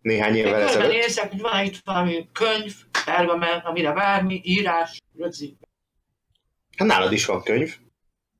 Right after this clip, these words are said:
Speaker 2: Ah, ezen a helyen.
Speaker 1: Ja, hogy ezen a helyen itt bent.
Speaker 2: Mhm.
Speaker 1: Nincs, nincsenek könyvek. Itt, ahogy így körülnézel, nincsenek könyvek.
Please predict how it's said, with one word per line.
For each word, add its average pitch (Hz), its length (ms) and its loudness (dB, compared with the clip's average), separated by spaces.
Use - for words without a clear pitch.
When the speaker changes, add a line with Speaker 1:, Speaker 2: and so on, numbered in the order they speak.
Speaker 2:
Ah, - 220 0
ezen 247 300 0
a 240 80 2
helyen. 170 480 -2
Speaker 1:
Ja, 180 140 -4
hogy 131 100 4
ezen 156 220 4
a 143 40 4
helyen 139 280 4
itt 110 160 0
bent. 104 400 0
Speaker 2:
Mhm. - 220 -18
Speaker 1:
Nincs, 147 360 0
nincsenek 117 380 -2
könyvek. - 400 -10
Itt, 120 140 -12
ahogy 107 200 2
így 101 100 -2
körülnézel, 113 680 4
nincsenek 113 340 2
könyvek. 170 340 4